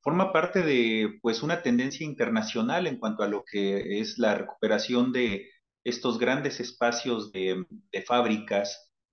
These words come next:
estos espacios que fueron en algún momento, eh, utilizados para, para temas, eh,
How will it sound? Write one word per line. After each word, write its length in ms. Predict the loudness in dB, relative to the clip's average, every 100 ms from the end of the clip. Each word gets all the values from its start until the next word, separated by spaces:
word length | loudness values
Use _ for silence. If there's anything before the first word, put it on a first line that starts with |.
| _
estos 360 | -12 -6 -4 -4
espacios 520 | -2 -2 0 -2 -4
que 120 | -4
fueron 260 | -2 0 -2
en 140 | -4
algún 300 | -4 -2 2
momento, 680 | 2 2 -2 -4 -4 -2 -2
eh, 220 | -4 -6 -10 _ _ -16
utilizados 760 | -8 -4 -4 0 -2 -2 -6
para, 380 | -6 -6 -8 -12 _
para 240 | -6 -6 -4
temas, 400 | -4 -4 -8 -12
eh, 240 | -12